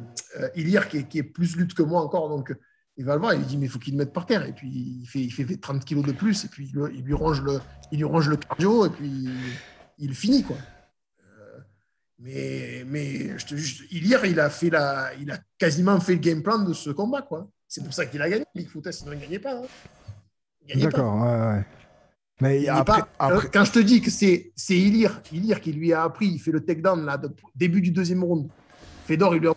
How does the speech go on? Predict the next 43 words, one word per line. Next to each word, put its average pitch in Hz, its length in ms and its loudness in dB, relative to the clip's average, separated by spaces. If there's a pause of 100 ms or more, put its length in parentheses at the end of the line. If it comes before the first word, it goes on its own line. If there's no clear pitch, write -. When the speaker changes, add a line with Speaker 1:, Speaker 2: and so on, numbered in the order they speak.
(120)
Speaker 1:
une 147 60 -8
patate, 180 380 0
il 175 60 0
rentre 180 180 2
dans 180 80 4
les, 180 120 0
dans 170 140 0
les 170 100 0
guibolles. 175 360 -2 (180)
Ça, - 160 -2
il 175 60 2
savait 147 220 0
pas 240 100 2
le 240 60 2
faire 262 220 0
avant 175 140 2
le 156 320 0
début 156 240 -4
de 147 120 -2
la 143 260 2
prépa 151 240 -6
du 147 100 -6
combat. 143 320 -4 (100)
Ça, 180 140 -2
je, 175 160 -4
ça, 226 160 0
je - 80 -2
te, 151 280 0 (280)
j'y 160 200 4
étais, 269 200 8
moi, 220 200 6
hein, 220 60 2
ça, 208 140 4
<laughs> - 0 -
je, 156 80 4
je 269 520 2
peux, 214 200 -10 (180)
peux 214 80 -12
vous 277 140 -10
le 339 60 -14
dire, 320 160 -6
les 220 100 -10
gars. 196 180 -6